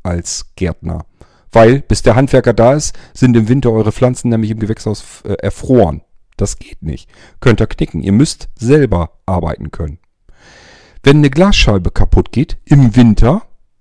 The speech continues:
die Pflanzen darunter frieren euch ratzfatz kaputt. Das heißt, ihr könnt nicht warten, bis der Glaser sagt, „Ich komm morgen vorbei und setz dir eine neue Scheibe ein.“ Dann geht's raus, raus aufs Dach, alte Reste raus, Kitt, Kitt raus, wenn ihr alte Gewächshäuser habt, neue Glasscheibe einsetzen.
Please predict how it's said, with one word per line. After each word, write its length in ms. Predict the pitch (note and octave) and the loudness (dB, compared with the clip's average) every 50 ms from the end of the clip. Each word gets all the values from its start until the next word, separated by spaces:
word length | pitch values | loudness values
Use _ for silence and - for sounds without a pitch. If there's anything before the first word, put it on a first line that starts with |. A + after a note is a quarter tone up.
| _ _ _ _ _ _ _ _ - | _ _ _ _ _ _ _ _ -2
die 80 | B2+ B2 | -2 0
Pflanzen 380 | - - E3+ F3+ F3+ - C#3+ | 0 0 0 0 0 0 0
darunter 360 | A#2+ A2 - - A2+ A#2 - | 0 0 0 0 0 0 -2
frieren 320 | - - - - C#3 C3+ C#3 | -4 -4 -4 -2 -2 0 0
euch 220 | C3 A#2+ A#2 - | -2 -4 -4 -4
ratzfatz 360 | B2+ - - - C3+ - - | -6 -6 -6 -6 -8 -8 -8
kaputt. 320 | - - B2 - - - - | -8 -10 -8 -6 -6 -6 -4
Das 160 | A2 G2+ - | -6 -4 -4
heißt, 160 | A2+ A2 - | -4 -4 -4
ihr 80 | - G#2+ | -4 -4
könnt 200 | - C#3+ - - | -2 -2 -2 -4
nicht 140 | G2 F#2+ G2+ | -4 -2 0
warten, 200 | G2+ G#2 F2+ F#2+ | 0 0 0 -4
bis 120 | F#2+ - | -4 -2
der 120 | - G2 | -2 -2
Glaser 360 | F2 F2+ F#2 F#2+ G2+ G2+ G2+ F#2 | -2 0 -2 0 0 0 -2 -2
sagt, 200 | G2 G2+ - - | -2 -4 -4 -6
„Ich 140 | G2 - | -10 -6
komm 160 | - G2+ G2+ G2 | -2 0 0 2
morgen 300 | G2 G2 G2 G2 F#2+ - | 2 2 2 0 -2 -4
vorbei 300 | - F#2+ F#2 F#2 G2 G2 | -8 -8 -6 -4 -2 -2
und 120 | F#2 F2 | -2 -2
setz 180 | F#2+ F2+ - - | -4 -6 -6 -6
dir 120 | - F#2 | -6 -4
eine 100 | F2+ F2+ | -2 -2
neue 240 | F#2 F2 E2 D#2+ D#2+ | -2 -2 -2 -2 -4
Scheibe 360 | - - D#2 E2+ E2+ F2+ F2+ | -4 -6 -6 -8 -6 -8 -8
ein.“ 140 | G#2+ A2 - - - - - - - - | -8 -10 -12 -14 -20 -20 -20 -20 -12 -6
Dann 160 | - A2 G#2+ G#2 | -4 -4 -2 -2
geht's 260 | A#2+ - - - - | -2 -4 -2 -2 -2
raus, 140 | A2+ A2+ - - - - - | -2 -2 -2 -6 -8 -2 0
raus 240 | G#2+ A2 A2+ - | 0 0 0 -2
aufs 280 | - A2+ A#2 - - - | -6 -8 -8 -8 -4 0
Dach, 300 | C#3+ C3+ - - - - - | 0 0 0 0 -8 -10 -4
alte 480 | - A2 A2+ A#2 - A#2 A2 A2 A2 - - _ _ _ _ - | 0 0 0 2 0 -2 -2 -2 -4 -8 -14 _ _ _ _ -10
Reste 540 | - - G2+ A#2+ A#2+ - - - G#2+ F2+ F#2+ | -6 0 0 0 0 0 0 -2 -4 -2 0
raus, 420 | G2 G2 A2+ D#3 - - - - - _ - | 0 2 2 0 -2 -6 -10 -12 -14 _ -6
Kitt, 280 | - - - - - - - - - - _ _ _ - - | -4 -2 -2 -2 -4 -6 -6 -8 -20 -20 _ _ _ -10 -2
Kitt 320 | - D3+ D3+ - - - | 0 2 2 2 2 0
raus, 300 | C#3 C#3 D#3+ E3 - - | 2 0 0 0 -2 -2
wenn 100 | D3 C#3+ | 0 0
ihr 140 | C#3+ A2 G#2+ | 0 0 0
alte 180 | B2+ C3+ C#3+ | 0 0 0
Gewächshäuser 540 | C3 B2+ B2+ C3 C3 - - C#3 C#3 C3+ C3+ | 0 0 -2 -4 -4 -4 -4 -4 -4 -4 -6
habt, 260 | D3 - - - - | -6 -8 -10 -8 -4
neue 300 | - A2 A#2+ B2 C3 B2+ | -2 0 2 2 2 0
Glasscheibe 600 | A#2+ B2 C3+ D3 D3 - - - E2 E2 D#2+ D#2 | 0 -2 -2 -2 -2 -2 -4 -4 -6 -6 -6 -8
einsetzen. 520 | - D#2 D#2+ - - D#2+ - - - - | -8 -10 -10 -10 -12 -12 -14 -14 -18 -20